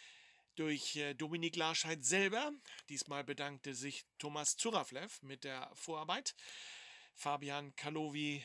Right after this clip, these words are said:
bekommt den zweiten Assistpunkt. Im letzten Drittel dann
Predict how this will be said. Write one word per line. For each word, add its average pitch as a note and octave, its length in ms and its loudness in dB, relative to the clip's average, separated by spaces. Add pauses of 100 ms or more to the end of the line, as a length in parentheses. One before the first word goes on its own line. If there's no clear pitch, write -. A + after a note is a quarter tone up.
(120)
bekommt C3+ 480 -10
den C#3 260 -6 (140)
zweiten C3+ 720 0 (100)
Assistpunkt. - 840 0 (320)
Im G3 460 -2 (160)
letzten A3 720 4
Drittel A#3 340 0
dann G3 320 2